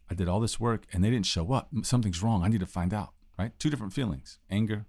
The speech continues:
worry. Um, or maybe you did all this work, you made the meal, they didn't show up,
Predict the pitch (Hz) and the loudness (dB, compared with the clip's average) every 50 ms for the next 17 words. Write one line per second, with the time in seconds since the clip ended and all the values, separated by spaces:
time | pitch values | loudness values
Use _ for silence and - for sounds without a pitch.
0 | - - 90 92 85 78 - - - - - _ _ _ _ _ _ _ _ - | -8 -4 -2 -2 -2 -2 -6 -10 -16 -18 -20 _ _ _ _ _ _ _ _ -20
1 | _ - - - - 92 87 82 82 82 82 80 80 87 - - - - - - | _ -20 -20 -12 -6 -4 -2 -2 0 -2 -2 -4 -4 -6 -8 -14 -20 -20 -20 -12
2 | - - 107 139 147 120 110 113 113 113 - _ - 95 95 92 90 87 92 92 | -4 0 2 4 4 4 4 2 0 -4 -8 _ -4 -2 2 2 2 2 2 0
3 | 95 104 - - - _ _ _ _ _ _ _ _ _ _ _ - 98 87 80 | -2 -4 -6 -12 -18 _ _ _ _ _ _ _ _ _ _ _ -4 -2 -2 0
4 | 92 92 92 95 107 104 - 101 98 98 95 - 98 95 92 85 90 90 92 90 | 2 2 2 2 2 0 -2 -2 -2 -2 0 0 0 2 2 2 2 2 2 2
5 | 90 90 90 92 - 80 80 85 101 107 85 - - 101 95 90 90 90 87 - | 2 2 0 -2 -2 -4 -4 -2 -2 -2 -2 -4 -4 -2 0 0 0 0 -2 -4
6 | - | -8